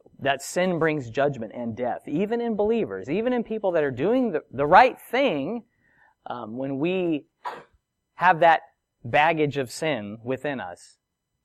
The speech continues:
God will deal with it. He is compassionate. His mercies fail not. Uh, and that, that passage where it says, "It's of His mercy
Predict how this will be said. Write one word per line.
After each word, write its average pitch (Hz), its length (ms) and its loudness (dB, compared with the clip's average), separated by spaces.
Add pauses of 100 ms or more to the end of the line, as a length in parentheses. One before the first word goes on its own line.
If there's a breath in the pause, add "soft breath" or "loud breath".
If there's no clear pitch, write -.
(280)
God 156 280 6
will 156 140 4
deal 143 260 0
with 107 180 -6
it. 85 160 -12
He 165 180 -2
is 190 180 0
compassionate. 156 760 -6
His 123 160 -10
mercies 151 480 -2
fail 139 320 -4
not. 127 320 -4 (800)
Uh, 110 60 -8 (160)
and 123 140 -6
that, - 160 -10 (200)
that - 200 -8
passage 120 360 -8
where 110 100 -4
it 101 60 -8
says, 107 240 -12
"It's - 220 -14
of 131 160 -6
His 123 160 -12
mercy 127 760 -8